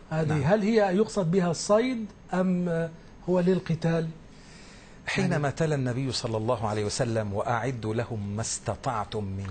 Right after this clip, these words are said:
Speaker 2: قوة ومن رباط الخيل"، قال ثلاثاً: "ألا إن القوة الرمي، ألا إن القوة الرمي، ألا إن القوة الرمي".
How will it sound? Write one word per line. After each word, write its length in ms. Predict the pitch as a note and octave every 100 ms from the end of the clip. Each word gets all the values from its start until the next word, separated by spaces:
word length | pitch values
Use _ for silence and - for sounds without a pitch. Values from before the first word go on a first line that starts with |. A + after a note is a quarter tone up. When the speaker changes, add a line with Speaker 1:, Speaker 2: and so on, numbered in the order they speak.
| F2
Speaker 2:
قوة 440 | C3 A#2+ A2+ - G#2
ومن 220 | A#2 A#2 G#2
رباط 280 | G2+ A2 A#2+
الخيل"، 380 | G#2 C3 D3+ D#3 - - -
قال 260 | - A#2 G#2+
ثلاثاً: 480 | - A2 G#2 G#2 F#2 - B2
"ألا 220 | A2+ G#2+ C3
إن 240 | B2 A2+
القوة 480 | G2+ - B2 A2+ G#2+ A#2
الرمي، 460 | G2 A2 B2+ F3 - - - B2
ألا 220 | A2+ A2+
إن 220 | C3+ C3 A2
القوة 480 | G2 - A2+ A2 -
الرمي، 400 | F#2+ G#2 B2 E3+ - A#2+
ألا 160 | G#2+ -
إن 140 | C3+ G#2+
القوة 360 | - B2+ A#2 -
الرمي". 360 | G#2 G#2+ E2